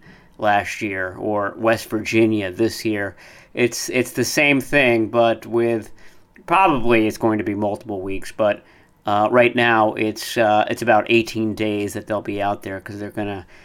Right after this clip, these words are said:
tack on that, that trip to play the Cowboys on December twenty onto the end of this current sojourn. But I sort of agree with Dennis. <laughs> I mean, there's been a lot of, uh, moaning and groaning from, you know, Shanahan and from the players about it, but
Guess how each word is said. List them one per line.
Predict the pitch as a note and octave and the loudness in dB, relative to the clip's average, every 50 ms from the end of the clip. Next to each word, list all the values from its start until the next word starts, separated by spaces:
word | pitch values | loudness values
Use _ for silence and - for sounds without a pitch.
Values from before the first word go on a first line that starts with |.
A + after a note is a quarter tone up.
| - _ _ | -20 _ _
tack | - C#3+ A#2 A#2 A2+ A#2+ | 0 0 2 2 2 2
on | A#2 A2+ A2 A2 A2 | 2 2 2 2 0
that, | G#2 G2 G2 G2+ G2+ - | -2 -2 -4 -4 -6 -2
that | A#2 A2 G#2 - - | -2 -2 -2 -2 -4
trip | - - C#3 B2+ B2+ - | -4 -2 -2 -2 -2 -4
to | A#2 | -8
play | - - A2+ A2 | -4 -2 -2 -2
the | G2 G2 | -2 -4
Cowboys | F#2+ - A#2+ A#2+ B2 B2 A2+ A2 G#2+ A2 G#2 G2+ F#2+ | -6 -2 0 4 4 4 4 2 0 0 -2 -2 -6
on | - G#2 G2+ G2+ G2 | -6 -6 -6 -6 -6
December | G#2 G#2+ - - A2+ G#2 G2+ G2 F#2 | -8 -8 -6 -6 -6 -6 -6 -8 -8
twenty | - - - - B2+ B2 A#2 A2 G2+ F#2+ F#2+ F#2 - - - - - - - - | -10 -10 -4 0 2 2 4 2 0 -2 -4 -6 -10 -18 -20 -20 -20 -20 -10 -2
onto | G#2 G#2+ A2 G2+ - A2+ | 0 2 2 0 0 -6
the | G2+ G#2+ G2 F#2 - | -6 -6 -6 -4 -2
end | G#2+ G#2 G#2 G#2 G#2 G2+ | -2 -2 -2 -2 -4 -4
of | G2 F#2 G2 | -6 -8 -8
this | G2 G2 F2+ - | -10 -10 -10 -10
current | - - - G#2+ G2+ G2+ G2 G2 F#2+ - - | -10 -6 -6 -4 -4 -4 -6 -8 -10 -12 -4
sojourn. | - - D3+ D#3 B2+ A#2+ A#2+ A#2 | 2 4 4 4 6 4 2 4
But | A#2+ E4 - - | 4 2 2 4
I | A3 A#3+ | 2 2
sort | A#3 - C#4+ | 4 6 6
of | C4 G#3+ | 6 6
agree | G3+ E3+ E3+ E3 E3+ E3+ | 6 6 8 8 10 10
with | E3 D#3+ - | 10 8 8
Dennis. | - D#3 E3 D#3+ B2+ G2+ - - - - | 6 4 4 4 4 2 0 0 0 2
<laughs> | - - | 4 4
I | |
mean, | G3 F3 F3 - F#3+ F3+ E3+ E3+ - - - - - - - - - - - | 6 6 6 6 6 6 4 2 -2 -10 -12 -12 -12 -14 -14 -16 -18 -8 -2
there's | - D3+ D3 D3 | 2 4 4 6
been | D3 E3 E3+ E3+ | 6 8 8 8
a | D#3+ | 8
lot | E3 E3+ E3+ E3+ E3 | 8 8 8 8 8
of, | D#3 C#3+ C3+ D3 | 6 6 6 6
uh, | C#3+ C#3 C#3 C3+ | 6 8 6 6
moaning | - D#3 D#3+ D#3+ E3+ E3+ E3+ D#3 D3 | 6 6 8 10 10 10 10 10 10
and | C#3+ C3+ B2 | 8 6 4
groaning | A#2+ C3 C#3 D3 D#3 D#3 D#3+ D3 C#3 B2+ B2 | 4 6 6 8 8 8 8 8 6 4 2
from, | B2 - C#3 C3+ C3+ C3 C3 B2+ B2+ - | 4 4 4 6 6 6 6 4 4 2
you | B2 C#3 | 2 0
know, | B2 A#2 A2+ A#2 - - - A#2 B2+ | 2 2 0 -2 -2 -4 -6 -6 -4
Shanahan | - - D3 C#3+ C#3 C3+ C3 B2 B2+ B2+ B2+ B2+ B2+ B2 | -2 0 2 4 4 4 4 4 4 4 4 4 2 2
and | B2 A#2 A2+ | 2 0 0
from | - B2 A#2+ | -2 -2 -2
the | A#2+ A2+ | -2 -2
players | - - B2+ B2+ B2+ B2+ B2 A#2+ | 2 2 4 4 6 4 2 2
about | - A2+ A#2 A2+ A2+ A2+ | 0 0 2 4 4 4
it, | A2+ A2+ - | 2 -2 0
but | - B2+ B2 A#2+ - | 2 4 4 4 2